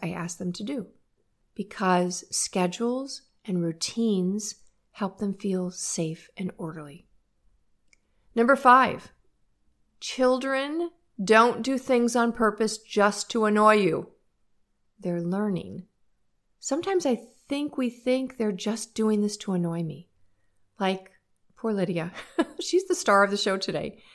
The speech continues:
One-year-old, and she constantly wanted to go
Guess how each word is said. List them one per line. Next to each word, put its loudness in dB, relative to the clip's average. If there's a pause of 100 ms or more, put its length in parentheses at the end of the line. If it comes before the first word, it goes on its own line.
(280)
One-year-old, 6 (580)
and 2
she -4
constantly 4
wanted 2
to -2
go 4